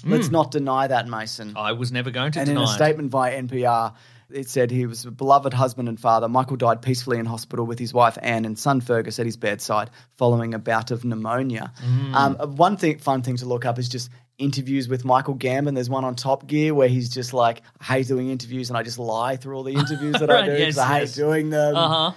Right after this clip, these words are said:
Speaker 1: Just a real character, it seems as if, Mason.
Speaker 2: Yeah.
Speaker 1: Um, yeah.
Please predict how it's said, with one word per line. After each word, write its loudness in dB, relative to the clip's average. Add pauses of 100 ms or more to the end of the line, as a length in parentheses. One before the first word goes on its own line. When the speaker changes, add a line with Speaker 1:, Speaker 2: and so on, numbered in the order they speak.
(120)
Speaker 1:
Just -4
a 6
real 4
character, 0
it -10
seems -8
as -12
if, -10
Mason. -8
Speaker 2:
Yeah. 0 (140)
Speaker 1:
Um, 2
yeah. 2